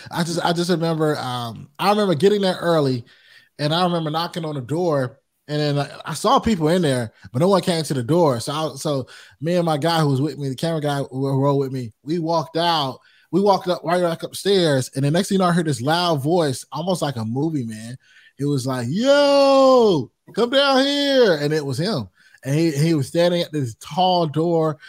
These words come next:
He almost looked like, like, like The Rock, man. Um, he said it, it was everything you can imagine. And then when we walked towards him, there were other, like, celebrities leaving his house. They were just all in there, just leaving his house. He was like, "Hey, you remember this guy?" And I was, then I was like, "Yeah, I remember him."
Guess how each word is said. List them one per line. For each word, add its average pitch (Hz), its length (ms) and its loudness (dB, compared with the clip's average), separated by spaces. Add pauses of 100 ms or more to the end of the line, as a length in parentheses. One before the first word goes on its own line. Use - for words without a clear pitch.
(200)
He 170 120 2
almost 175 360 0
looked 165 160 -6
like, 151 280 -8
like, 139 300 -10
like 139 280 -4
The 127 100 -6
Rock, 151 540 0
man. 127 380 -6 (220)
Um, 135 540 -2 (220)
he 127 60 -12
said 170 140 -2
it, 151 100 -4
it 151 120 -2
was 139 140 -8
everything 185 360 -2
you 156 120 -6
can 160 100 0
imagine. 127 440 -4 (420)
And 135 80 -4
then 143 100 -2
when 139 180 -4
we 139 100 -2
walked 156 320 -2
towards 214 420 2
him, 156 160 2
there 151 140 2
were 151 120 0
other, 165 280 -2
like, 139 180 -6
celebrities 143 440 -8
leaving 143 200 -8
his 117 120 -10
house. 127 360 -6
They 123 100 -12
were 127 80 -8
just 120 200 -12
all 127 180 -10
in 131 80 -10
there, 110 160 -18 (100)
just 117 180 -14
leaving 139 160 -4
his 131 100 -8
house. 107 320 -12 (300)
He 165 60 -10
was 123 120 -4
like, 131 100 0
"Hey, 185 140 4
you 160 80 2
remember 160 220 -2
this 165 140 -4
guy?" 165 300 2 (320)
And 127 100 -6
I 127 100 -4
was, 120 200 -8
then 131 240 -2 (280)
I 160 80 0
was 147 80 2
like, 147 100 2
"Yeah, 147 160 2
I 170 40 4
remember 143 220 2
him." 135 160 0